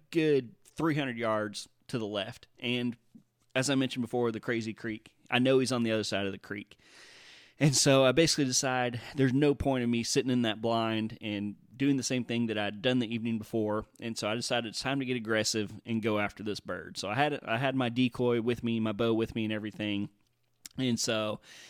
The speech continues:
instead of hanging her right towards the blind, I hung a left.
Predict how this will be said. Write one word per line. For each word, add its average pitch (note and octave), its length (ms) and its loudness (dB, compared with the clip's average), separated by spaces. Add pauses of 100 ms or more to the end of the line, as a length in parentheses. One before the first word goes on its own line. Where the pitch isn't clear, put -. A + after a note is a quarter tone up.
(140)
instead D3+ 260 4
of C#3+ 60 4
hanging D3 220 4
her C3 80 0
right B2+ 260 0
towards A#2+ 220 -2
the A2 60 -10
blind, D3 440 2 (100)
I A2+ 100 -4
hung B2+ 200 2
a G#2+ 40 -2
left. - 420 -8